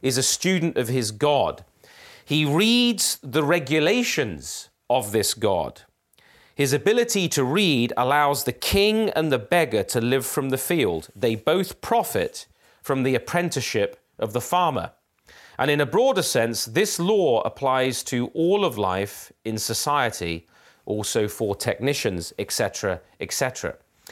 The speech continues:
So here, the farmer, the beggar, and the king all live from the field that is cultivated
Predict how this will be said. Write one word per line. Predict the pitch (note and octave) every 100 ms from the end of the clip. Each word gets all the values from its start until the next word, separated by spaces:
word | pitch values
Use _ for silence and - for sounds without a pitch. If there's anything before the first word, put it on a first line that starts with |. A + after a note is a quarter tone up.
| - - -
So | - D#3+
here, | D#3 C4+ C4+ F3
the | E3+
farmer, | - A3+ B3+ D#3 D3+
the | C3+
beggar, | - F#3+ F3 F#3+
and | E3 D#3
the |
king | - A3 F#3+ A#2 A#2+ -
all | F#3+ A3+ C4 A#3+
live | G3+ F#3 A2 C3+ - -
from | - - E3+ A3
the | A#3+
field | - C#3+ G#2 A#2+ C3+
that | C#3
is | C3
cultivated | - F#3 F#3+ F#3 C3+ G#2 F#2+ - G2+ G#2+